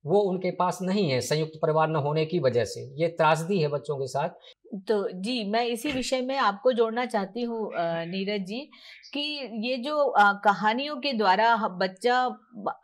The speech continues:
Speaker 2: संस्कार भी लेता था और कहीं ना कहीं माता पिता के साथ उसका एक भावनात्मक जुड़ाव हो जाता था। क्या आज के परिवेश में हम ये चुनौती पाते हैं कि बच्चे तकनीक से ज्यादा जुड़ रहे हैं और भावनाओं में कम?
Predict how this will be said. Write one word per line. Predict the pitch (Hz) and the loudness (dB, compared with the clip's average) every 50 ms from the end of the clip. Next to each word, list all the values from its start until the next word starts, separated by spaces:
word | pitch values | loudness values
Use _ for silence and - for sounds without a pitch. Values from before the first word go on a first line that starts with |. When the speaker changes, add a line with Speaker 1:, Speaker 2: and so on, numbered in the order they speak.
| - - | -8 -8
Speaker 2:
संस्कार | 190 - - 208 202 190 - - 214 208 240 269 277 | -6 -4 -4 -4 -4 -4 2 4 6 8 8 6 4
भी | 277 302 | 2 2
लेता | 269 240 214 202 214 185 175 | 2 2 2 2 0 0 0
था | - 202 226 285 359 - - - - - - - - - | 2 2 2 2 2 0 -6 -20 -20 -20 -20 -12 -4 0
और | - 202 226 262 294 311 330 330 302 240 | 2 4 4 4 2 2 0 0 0 -2
कहीं | 233 - 226 233 240 262 | 0 2 2 2 2 0
ना | 262 285 294 | -2 -4 -2
कहीं | 285 285 277 262 277 294 285 | 0 0 0 0 0 -2 0
माता | 254 226 202 208 226 262 | 2 2 2 4 2 0
पिता | 254 262 254 240 269 269 | 0 0 0 0 0 0
के | 262 285 | 0 0
साथ | 254 277 277 262 | 0 0 0 0
उसका | 262 254 240 - - 277 277 | -2 -6 -8 -2 0 2 2
एक | 277 285 285 285 - 302 311 311 240 202 - - | 2 0 -2 -6 -8 -8 -8 -8 -8 -12 -12 -10
भावनात्मक | 190 185 185 196 202 202 220 233 254 277 285 - 320 349 339 | -8 -2 0 0 0 2 4 4 2 2 2 0 0 2 2
जुड़ाव | 277 220 220 214 208 214 247 262 | 2 2 2 4 6 6 6 6
हो | 240 202 | 4 2
जाता | 175 160 139 135 135 147 143 | 2 0 -2 -2 -4 -8 -10
था। | 139 151 139 127 - - - - - - - - _ - | -6 -6 -6 -8 -8 -12 -20 -20 -20 -20 -20 -20 _ 0
क्या | 247 269 269 285 294 294 | 2 4 6 8 8 8
आज | 285 285 - - 208 208 220 214 - | 6 6 6 6 6 6 6 2 -2
के | - 277 | -6 -4
परिवेश | 269 247 247 233 240 233 226 240 247 247 - | -2 -2 0 0 0 -2 -2 -4 -4 -4 -4
में | 254 262 269 262 | -4 -2 -2 -2
हम | 240 233 226 240 254 | -2 -4 -4 -2 -4
ये | 269 | -4
चुनौती | 262 262 254 226 220 220 220 233 277 | -2 -2 -2 -2 -2 -4 -6 -6 -8
पाते | 247 - 226 180 175 170 247 269 294 | -2 2 2 2 2 2 0 -2 -2
हैं | 285 294 302 311 311 - - - - _ _ _ | -4 -6 -8 -10 -12 -16 -20 -20 -20 _ _ _
कि | 240 269 269 | -6 -4 -2
बच्चे | 214 202 202 196 196 - 269 269 | -2 -2 -2 -2 -2 -4 -4 -2
तकनीक | 269 - 220 220 233 233 262 269 254 | 0 0 -2 -2 -2 -4 -6 -6 -2
से | - 269 262 | 2 4 4
ज्यादा | 247 233 226 247 254 | 4 4 4 2 0
जुड़ | 233 233 247 240 247 | 0 -2 -2 -2 -2
रहे | 254 247 254 254 | -4 -4 -4 -6
हैं | 247 254 247 254 262 - | -8 -6 -6 -8 -8 -6
और | - - 202 214 214 220 | -2 0 0 0 0 0
भावनाओं | 220 196 190 196 180 185 190 202 208 214 233 240 247 | -2 0 4 4 4 4 4 0 0 0 0 -2 -2
में | 240 247 247 247 233 | -2 -4 -4 -4 -6
कम? | 240 - 233 240 269 294 | -2 0 0 0 0 -4